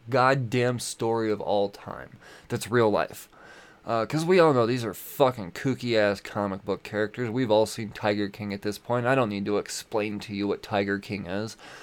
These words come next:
Uh, even if you only do comic books like me and don't watch anything else,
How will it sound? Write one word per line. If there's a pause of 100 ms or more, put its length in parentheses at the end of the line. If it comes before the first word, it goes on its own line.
(420)
Uh,
even
if
you
only (400)
do
comic
books
like
me
and
don't
watch
anything
else,